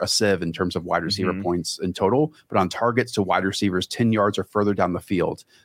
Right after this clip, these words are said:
Speaker 1: they allowed seven of eleven to be completed for a hundred and seventy-nine yards and a touchdown.
Speaker 2: Yeah, I, I just think he's really good. I, it'll, it'll be inconsistent. I'll give you guys that, but Mike Williams will have some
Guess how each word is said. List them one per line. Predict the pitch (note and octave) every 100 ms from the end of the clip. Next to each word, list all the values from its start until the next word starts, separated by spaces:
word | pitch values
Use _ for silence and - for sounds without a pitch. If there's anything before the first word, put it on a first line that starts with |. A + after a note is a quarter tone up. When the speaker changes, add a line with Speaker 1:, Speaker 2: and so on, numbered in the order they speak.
| -
Speaker 1:
they | G2+
allowed | F#2+ E2
seven | - - G#2+ B2 A2+
of | G2+
eleven | F2+ F2+ G2 G2+ G2+
to | -
be | E2+ F2
completed | G2+ - F#2 F2
for | - F2
a | -
hundred | F#2 G2+ F#2
and | F#2
seventy-nine | F#2+ F#2+ F2 F2
yards | E2+ E2
and | E2+ E2
a |
touchdown. | - - - - _ _ _ _ -
Speaker 2:
Yeah, | B1 - - _ -
I, | G2 - _ - -
I | A2+
just | A2+
think | G#2+
he's | G#2 F2+
really | F2
good. | E2 D2+ D#2 F#2+
I, | A2+
it'll, | A#2 D#3+ -
it'll | D#3+ F3+
be | F3+ F3 E3
inconsistent. | F3 F#3 E3 E3+ D#3+ C#3
I'll | A#2+
give | C3+ C#3
you | C3
guys | B2+ A2
that, | G#2+ F#2 -
but | G2+ E2+ C#2+
Mike | A2 G#2+ A#2+
Williams | B2 A2
will | G#2+
have | G#2+ G#2+
some | -